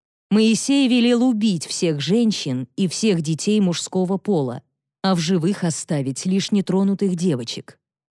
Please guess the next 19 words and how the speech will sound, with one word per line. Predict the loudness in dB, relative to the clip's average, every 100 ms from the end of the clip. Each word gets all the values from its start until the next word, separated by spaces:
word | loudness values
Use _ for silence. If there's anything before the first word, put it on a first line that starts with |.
| _ _ _ _ _
Этих | 0 2 2 2
девочек | 2 2 0 -2 -6 _ _ _ 0
было | 2 2 0
тридцать | 0 -2 -2 -4 -2 -2
две | -2 -2
тысячи. | -2 -4 -2 -8 -10 -12 -16 _ _ _
Их | -2 0
разделили | 2 2 2 2 2 2 2
между | 4 2 0 -2
воинами, | 0 2 2 0 -2 -6 -12 _ -4
а | 0
некоторых | 2 2 0 0 0 0 -2
убили | -2 0 0 0 -4
в | -2
качестве | -2 -2 -2 -2
жертвы | 0 0 -2 -2 -2
Богу. | 0 0 -4 -14 _ _ _ _ _ _ _ -4
Как | -2 0
видите, | 2 0 -2 -4 -4